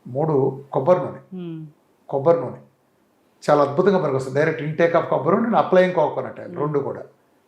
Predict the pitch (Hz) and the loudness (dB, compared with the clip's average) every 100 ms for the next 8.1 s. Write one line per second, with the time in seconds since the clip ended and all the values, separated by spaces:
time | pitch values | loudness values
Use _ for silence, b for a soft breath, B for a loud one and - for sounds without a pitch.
0 | - 156 185 175 123 - - _ _ _ | -2 2 4 4 2 -4 -14 _ _ _
1 | _ _ 139 170 180 170 135 135 143 151 | _ _ 0 4 4 4 -2 -6 -6 0
2 | 180 196 160 123 - - 180 170 156 - | 4 4 2 -4 -12 -16 -14 -12 -12 -16
3 | 131 123 160 190 190 185 185 185 247 277 | -12 -2 2 4 4 0 -2 -2 0 -2
4 | - 135 156 240 240 233 240 - - _ | -4 -6 2 4 6 4 0 -6 -14 _
5 | _ _ _ 185 180 185 170 156 143 127 | _ _ _ 2 2 2 2 0 -2 -2
6 | 139 160 147 147 147 143 135 135 143 123 | -4 -4 2 2 2 -4 -8 -8 -8 -6
7 | - 127 135 151 - 135 131 135 123 - | -6 -4 0 0 0 0 0 -2 -6 -12
8 | - | -16